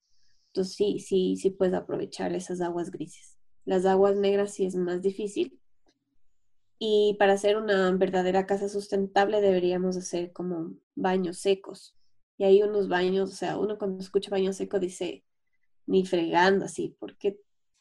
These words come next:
no es nuestro estilo de vida, o sea, no hemos aprendido eso. Pero hay baños secos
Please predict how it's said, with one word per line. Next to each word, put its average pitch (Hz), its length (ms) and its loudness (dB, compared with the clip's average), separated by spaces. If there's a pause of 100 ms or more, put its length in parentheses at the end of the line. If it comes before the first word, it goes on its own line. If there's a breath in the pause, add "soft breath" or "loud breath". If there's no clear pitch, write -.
(340)
no 226 320 -4
es 269 160 2
nuestro 269 220 0
estilo 240 300 -4
de 226 100 0
vida, 233 180 -4
o - 20 -4
sea, 208 160 -4
no 202 120 0
hemos 226 380 -2 (320)
aprendido 185 680 2
eso. 185 360 -4 (840)
Pero 214 180 4
hay 240 160 2
baños 247 340 -4
secos 214 720 -4